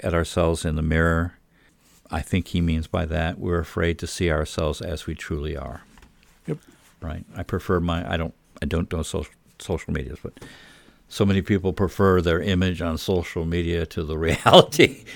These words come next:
Speaker 1: of actual life and who they are. Um,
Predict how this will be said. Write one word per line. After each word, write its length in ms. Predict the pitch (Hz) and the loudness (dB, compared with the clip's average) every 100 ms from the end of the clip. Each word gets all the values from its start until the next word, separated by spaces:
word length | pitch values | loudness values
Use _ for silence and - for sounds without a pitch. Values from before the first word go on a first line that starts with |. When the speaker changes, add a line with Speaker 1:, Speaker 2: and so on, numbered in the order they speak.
| - - | -10 -4
Speaker 1:
of 160 | 85 - | -4 0
actual 460 | 82 82 - 95 80 | 0 0 0 0 0
life 480 | 78 82 80 - - - | 2 0 0 -6 -18 -14
and 120 | 76 | -6
who 160 | 87 | -6
they 180 | 78 76 | -4 -4
are. 320 | 78 78 78 - _ - - - _ - | -4 -4 -6 -10 _ -20 -20 -20 _ -12
Um, 300 | 85 82 | -10 -10